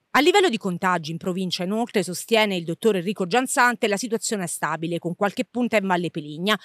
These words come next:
ma la situazione dimostra che la vaccinazione è efficace, si è lontani dai numeri del periodo più nero.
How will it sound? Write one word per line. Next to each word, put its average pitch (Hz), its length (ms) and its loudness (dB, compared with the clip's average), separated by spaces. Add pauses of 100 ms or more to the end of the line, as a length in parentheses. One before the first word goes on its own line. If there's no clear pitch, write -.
(160)
ma 339 100 2
la 359 80 6
situazione 269 520 -2
dimostra 196 540 -4
che 180 120 -6
la 175 100 -2
vaccinazione 233 560 -2
è 269 60 0
efficace, - 640 -4 (160)
si - 180 2
è 302 60 6
lontani 156 580 -4
dai 190 160 2
numeri 170 380 -4
del 185 160 0
periodo 208 400 2
più 254 200 -2
nero. 123 420 -8